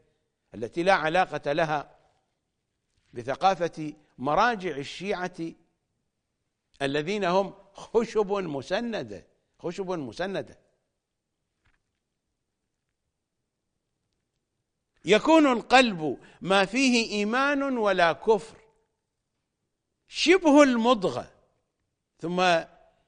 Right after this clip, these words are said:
يقول الباقر صلوات الله عليه: "أما يجد أحدكم ذلك؟"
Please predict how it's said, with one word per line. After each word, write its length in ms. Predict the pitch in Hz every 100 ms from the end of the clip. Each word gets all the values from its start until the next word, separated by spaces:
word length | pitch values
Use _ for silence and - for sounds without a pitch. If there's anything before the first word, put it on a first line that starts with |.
| -
يقول 360 | 151 190 226
الباقر 560 | 202 170 214 233 208 196
صلوات 520 | 160 185 180 175 160
الله 380 | 170 175 156 151
عليه: 380 | 151 185 214 156 - _ _ _ -
"أما 260 | 151 254 349
يجد 380 | 359 294 262 202
أحدكم 680 | 185 143 175 156 139 131
ذلك؟" 400 | 110 113 87 76